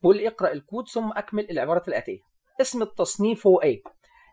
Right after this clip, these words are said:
هنا طبعًا عشان أجيب اسم التصنيف بعلى، بشوف الإعلان العام بتاعي اللي هو البابليك. هنا أدي بابليك يعني سطر الإعلان عام، الكلاسز أدي التصنيف باسم إيه؟ اي بي سي، يبقى هنا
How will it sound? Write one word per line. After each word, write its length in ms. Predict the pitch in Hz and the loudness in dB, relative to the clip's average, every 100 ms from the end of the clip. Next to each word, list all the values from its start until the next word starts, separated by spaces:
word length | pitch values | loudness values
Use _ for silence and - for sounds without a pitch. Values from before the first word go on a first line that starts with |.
| - | -2
هنا 140 | 285 | 0
طبعًا 320 | - 269 240 | 4 2 2
عشان 220 | 156 - 254 | 0 -4 -2
أجيب 280 | 202 180 233 | -2 -4 -4
اسم 300 | 247 - 214 | -6 -4 -10
التصنيف 540 | 170 165 - 214 240 170 | -8 -8 -4 -4 -6 2
بعلى، 360 | 175 180 185 190 | 4 4 2 -2
بشوف 340 | 160 156 240 208 | -6 -6 -6 -8
الإعلان 440 | 180 143 190 208 156 | -4 0 2 0 -2
العام 280 | 139 175 | -4 -4
بتاعي 340 | 165 - 185 175 | -4 0 2 2
اللي 120 | 151 151 | -4 -2
هو 280 | 180 196 - | 2 2 0
البابليك. 540 | 151 175 - - _ - _ - - - | 2 2 2 -12 _ -20 _ -20 -10 0
هنا 140 | 240 | 0
أدي 220 | 208 180 | 2 -2
بابليك 360 | 175 180 262 - _ | -2 -4 -4 -10 _
يعني 200 | - 190 | -16 -16
سطر 240 | - - 143 | -18 -16 -12
الإعلان 400 | 107 104 131 120 | -8 -2 -2 2
عام، 200 | 165 226 - - - | 0 0 -10 -20 -2
الكلاسز 680 | 175 - 214 233 - 170 135 | -2 2 4 4 4 -4 -6
أدي 180 | 139 131 | -10 -8
التصنيف 500 | 131 - - 185 208 170 | -6 -6 -6 -6 -6 -4
باسم 360 | 190 262 220 214 | -4 -4 -4 0
إيه؟ 240 | 196 196 _ _ _ | 0 -2 _ _ _
اي 320 | 208 185 170 156 | 4 6 6 4
بي 360 | - 180 190 | -2 -2 -2
سي، 340 | 180 - 147 120 | -4 -6 -10 -8
يبقى 180 | 120 139 | -8 -4
هنا 220 | 180 147 | -2 -4